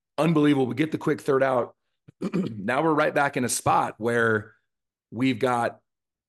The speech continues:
uh, the guy that I brought into a sub, who, who is a savage.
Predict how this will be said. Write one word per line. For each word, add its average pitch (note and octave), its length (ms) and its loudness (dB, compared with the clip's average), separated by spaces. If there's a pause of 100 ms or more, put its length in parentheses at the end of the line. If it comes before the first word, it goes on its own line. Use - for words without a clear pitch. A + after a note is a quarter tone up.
(340)
uh, F#2+ 400 -4 (540)
the A2+ 100 -4
guy C3 260 2
that D3 100 4
I C#3+ 40 4
brought C#3 220 2
into D#3 260 0
a F3+ 40 4
sub, B2 320 0
who, D3 180 2
who G3+ 200 6
is D#3+ 80 8
a B2+ 80 0
savage. F#2 580 -4